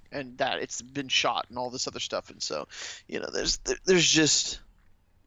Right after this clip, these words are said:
a few more months. I'm okay with it as long as it's good. Uh, I forgot the saying. It was about the video games, like, "A rushed game is always bad,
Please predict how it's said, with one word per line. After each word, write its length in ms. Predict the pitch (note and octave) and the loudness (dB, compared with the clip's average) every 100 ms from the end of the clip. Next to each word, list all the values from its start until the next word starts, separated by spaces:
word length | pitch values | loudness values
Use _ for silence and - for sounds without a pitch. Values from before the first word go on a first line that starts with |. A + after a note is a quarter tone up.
| D3 C3+ | -10 0
a 100 | D3+ | 2
few 180 | - F#3+ | 2 2
more 140 | F#3+ | 2
months. 280 | F3 F3 - | 4 2 0
I'm 140 | D3+ D#3 | -2 -2
okay 200 | C#3 C3 | -2 -2
with 140 | B2 | 0
it 140 | B2+ C3 | -4 -4
as 100 | C3 | -6
long 140 | C#3 | -6
as 120 | C3 | -6
it's 100 | B2+ | -8
good. 220 | - C3+ B2+ - - - - - | -2 -2 -4 -18 -18 -20 -18 -2
Uh, 160 | - C#3 | 0 2
I 40 | |
forgot 200 | E3 F#3+ | 2 2
the 60 | E3 | 2
saying. 400 | - C#3+ C#3 B2+ | 2 0 -2 -8
It 60 | |
was 100 | A#2 | -6
about 140 | C#3+ C3 | -6 -6
the 60 | |
video 220 | C3 C3+ | -6 -6
games, 340 | B2+ A#2+ B2 B2 | -6 -8 -10 -6
like, 380 | A#2 C3 - - - - _ - | -4 -4 -10 -16 -20 -20 _ 2
"A 100 | C#3+ | 4
rushed 440 | D3+ D#3 - - D#3 | 6 4 2 -2 -4
game 300 | C#3+ C3+ B2+ | -4 -4 -8
is 100 | A#2+ | -4
always 280 | B2+ A#2+ A#2 | -4 -4 -4
bad, 520 | - A#2 E2+ - | 0 2 2 -4